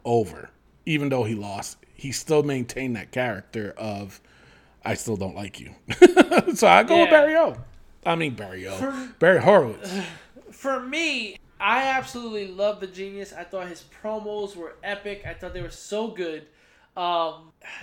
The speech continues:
Speaker 2: you love to hate him. He did cartwheels
Speaker 1: It was
Speaker 2: and
Speaker 1: very
Speaker 2: stuff like that.
Speaker 1: annoying,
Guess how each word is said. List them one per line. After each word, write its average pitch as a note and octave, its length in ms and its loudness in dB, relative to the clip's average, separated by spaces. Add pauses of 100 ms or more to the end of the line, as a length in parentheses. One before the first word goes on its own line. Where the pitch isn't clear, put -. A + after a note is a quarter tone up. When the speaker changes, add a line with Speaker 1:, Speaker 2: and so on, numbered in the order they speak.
(220)
Speaker 2:
you F#3+ 120 -8
love A3 400 2
to A#3+ 80 -4
hate G3 320 -2
him. D#3+ 160 -8 (560)
He - 200 -12
did C#4 240 -10
cartwheels A#3 420 0
Speaker 1:
It G3+ 100 12
was C#3 120 6
Speaker 2:
and A2 100 -2
Speaker 1:
very A3 380 6
Speaker 2:
stuff F3 160 -6
like D#3+ 120 4
that. D3+ 120 2
Speaker 1:
annoying, D#3 500 2